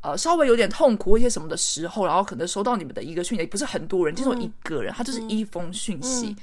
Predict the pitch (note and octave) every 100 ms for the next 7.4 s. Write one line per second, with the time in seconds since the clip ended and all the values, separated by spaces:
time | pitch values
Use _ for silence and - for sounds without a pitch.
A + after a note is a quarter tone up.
0 | - F#3 E3+ F#3 F#3+ E3+ F3+ F3 - E3+
1 | F#3+ G3+ F3 F#3 D#3+ D#3 D3+ E3+ D#3+ A#2+
2 | A2+ A#3 D#4 D4 B3+ G#3+ G#3 A3 B3 E3+
3 | - - - - - F3 A3+ G#3+ G#3 C4+
4 | - B3+ F#3 G#3 A3 D#3 C3 - - -
5 | C#3+ A2+ - - - F3+ F3 - F3+ G#3+
6 | G3 F3 F3+ F#3 F3 E3+ D#3 D3 - -
7 | D#3 - D#3+